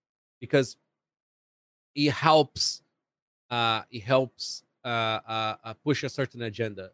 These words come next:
It, it helps push a certain way of, of defining things. Uh, but regardless, uh, of that, I mean, I, I think we're, we're in a, in a good place license-wise. We're in a good place definition-wise.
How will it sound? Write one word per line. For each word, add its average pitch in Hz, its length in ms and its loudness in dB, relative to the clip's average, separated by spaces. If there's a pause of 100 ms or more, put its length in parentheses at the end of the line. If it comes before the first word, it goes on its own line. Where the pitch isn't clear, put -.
(160)
It, 110 300 -20
it 120 80 -8
helps 139 380 2
push - 500 0 (380)
a 117 80 -4
certain 117 600 -2 (120)
way 120 480 4
of, 110 340 -2
of 104 160 -6
defining 107 540 0
things. 95 480 -12 (760)
Uh, 107 260 4
but 143 160 8
regardless, 180 600 8 (100)
uh, 123 160 4
of 123 220 2
that, 117 360 6
I 113 80 -4
mean, 113 280 -6
I, 123 220 -2
I 123 40 4
think 143 280 -2
we're, 120 360 6 (880)
we're 120 80 4
in 117 80 0
a, 113 260 -2 (100)
in 113 140 -10
a 107 120 -6 (420)
good 156 200 6
place 127 480 6
license-wise. 143 840 2
We're 113 180 0
in 113 100 -4
a 110 40 -4
good 131 300 0
place 117 460 4
definition-wise. 139 1040 0